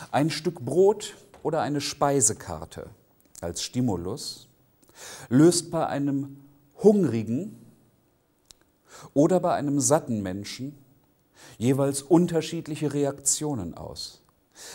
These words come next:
Wenn dieser Mensch hungrig ist, dann wird er auf das Stück Brot, auf den Stimulus mit dem Verlangen reagieren, nach diesem Brot zu greifen und hineinzubeißen. Nun nehmen wir an,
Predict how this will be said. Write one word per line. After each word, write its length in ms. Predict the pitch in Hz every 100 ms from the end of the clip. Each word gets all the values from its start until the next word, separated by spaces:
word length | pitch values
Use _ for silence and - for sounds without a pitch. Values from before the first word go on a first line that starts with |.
| -
Wenn 200 | 110 143
dieser 260 | 156 165 160
Mensch 420 | 160 165 151 - -
hungrig 560 | 196 208 170 110 104 -
ist, 460 | 123 - - - - 113
dann 220 | 123 131
wird 160 | 156
er 100 | 113
auf 160 | 135 117
das 160 | 120 -
Stück 300 | - 113 107
Brot, 380 | 113 160 -
auf 140 | - -
den 140 | 104
Stimulus 580 | - 127 131 127 127 127 - - -
mit 340 | 110 120 -
dem 140 | 117 110
Verlangen 500 | 113 110 120 151 156
reagieren, 800 | 151 147 135 147 147 147 151 - - -
nach 200 | 110 110
diesem 260 | 113 110 113
Brot 260 | 104 117
zu 140 | - 117
greifen 340 | 110 110 113
und 120 | 110
hineinzubeißen. 880 | 110 104 101 98 - 87 - 71 71 - - 117
Nun 180 | 151 165
nehmen 320 | 214 214 190
wir 160 | 185 -
an, 300 | 123 180